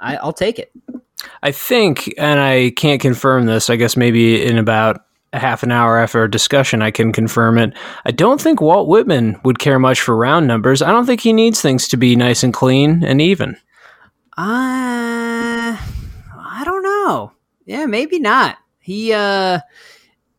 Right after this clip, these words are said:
Speaker 1: he seems like the type of dude that would take any number 'cause, uh, you know, numbers are infinite and, uh,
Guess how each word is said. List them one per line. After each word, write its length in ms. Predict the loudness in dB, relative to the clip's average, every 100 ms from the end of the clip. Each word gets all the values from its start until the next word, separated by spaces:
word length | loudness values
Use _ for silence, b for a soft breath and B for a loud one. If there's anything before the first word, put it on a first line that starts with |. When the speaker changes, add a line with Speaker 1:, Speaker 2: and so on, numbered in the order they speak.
| _
Speaker 1:
he 80 | -16 -6
seems 220 | -4 -2
like 160 | -4 -4
the 80 |
type 220 | -2 -2 -2
of 120 | -4
dude 240 | -4 0
that 160 | -2 0
would 240 | -2 -4
take 260 | -4 -4 -2
any 220 | 0 0
number 420 | -2 -6 -8 -12 -16 _ _
'cause, 320 | -10 -8 -8
uh, 560 | -6 -6 -6 -6 -8 -10 _ _ _ -18
you 160 | -16
know, 280 | -14 -14 -18 _ _ -16
numbers 320 | -10 -8 -6
are 380 | -6 -6 -6 -10 _ _ _ _ _ _ _ _ _ _ _ _ _ _ _
infinite 560 | -14 -12 -8 -6 -6 -10 _ _ -10
and, 400 | -6 -4 -4 -4
uh, 600 | -2 -2 -2 -2 -4